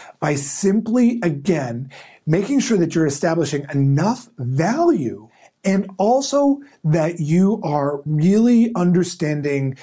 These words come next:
their decision-making process. When you're really creating enough value in the sale, you're helping them determine what's really the value of solving their challenges, they've talked about their challenges,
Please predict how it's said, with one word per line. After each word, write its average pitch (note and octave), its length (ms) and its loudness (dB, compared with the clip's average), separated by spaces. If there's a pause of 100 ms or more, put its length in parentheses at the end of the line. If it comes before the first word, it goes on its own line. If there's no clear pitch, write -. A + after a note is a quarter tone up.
(160)
their C3+ 240 0
decision-making C#3 1080 -2
process. - 720 -10
When D#3+ 160 2
you're D#3+ 100 4
really F#3+ 380 2
creating F3 400 -2
enough D3+ 440 -2
value D#3 400 0
in C#3+ 100 -4
the C3 60 -2
sale, A#2 400 -2
you're A2+ 220 -2
helping G#3+ 460 0
them G3 180 2
determine C#3 480 -2
what's D#3+ 240 -4
really F#3 220 4
the D3 160 -4
value D3 500 0
of - 80 -10
solving C#3 360 -2
their A#2+ 100 -6
challenges, F3 580 -2
they've A#2+ 140 -8
talked - 360 -8
about D#3+ 200 0
their C3+ 100 -4
challenges, C3 580 -8